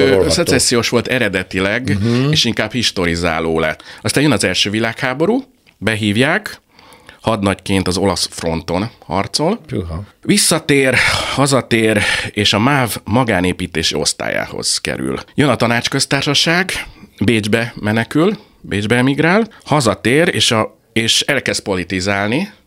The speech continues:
Speaker 2: tulajdonképpen. Budapesti Törvényhatóság közgyűlés tagja lesz, és nagyon-nagyon aktívan vesz részt a, a szakmai
Speaker 1: De akkor
Speaker 2: politikai
Speaker 1: nem,
Speaker 2: életben.
Speaker 1: nem lép be valamelyik pártba?
Speaker 2: De, de benne van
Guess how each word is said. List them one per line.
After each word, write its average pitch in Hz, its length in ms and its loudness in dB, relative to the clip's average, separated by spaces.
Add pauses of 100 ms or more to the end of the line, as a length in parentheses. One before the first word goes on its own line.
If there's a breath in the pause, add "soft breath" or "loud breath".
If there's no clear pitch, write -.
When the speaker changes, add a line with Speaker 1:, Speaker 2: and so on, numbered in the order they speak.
(120)
Speaker 2:
tulajdonképpen. 107 880 -2 (500 loud breath)
Budapesti 104 480 0
Törvényhatóság 101 800 0
közgyűlés 92 500 0
tagja 71 340 -4
lesz, - 320 -4
és - 120 -4
nagyon-nagyon 80 640 0
aktívan 60 680 -4 (200)
vesz - 220 -4
részt 73 280 -4
a, 67 160 -4 (260 soft breath)
a 101 140 0
szakmai 95 460 0
Speaker 1:
De 127 80 2
akkor 98 120 2
Speaker 2:
politikai 117 380 2
Speaker 1:
nem, 107 100 2
Speaker 2:
életben. 123 260 0
Speaker 1:
nem 117 100 2
lép 120 200 0
be 120 80 2
valamelyik 123 400 0
pártba? 104 320 0
Speaker 2:
De, 120 200 4
de 113 180 0
benne 104 380 2
van 98 180 2